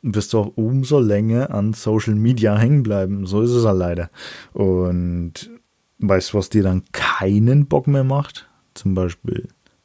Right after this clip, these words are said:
Haushalt, sonstiges. Und ich weiß, von was ich da spreche, denn, ähm, ich war und bin teilweise noch jemand,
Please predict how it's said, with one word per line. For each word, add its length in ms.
Haushalt, 920
sonstiges. 1080
Und 160
ich 140
weiß, 220
von 180
was 140
ich 100
da 100
spreche, 380
denn, 220
ähm, 600
ich 300
war 520
und 320
bin 260
teilweise 640
noch 180
jemand, 440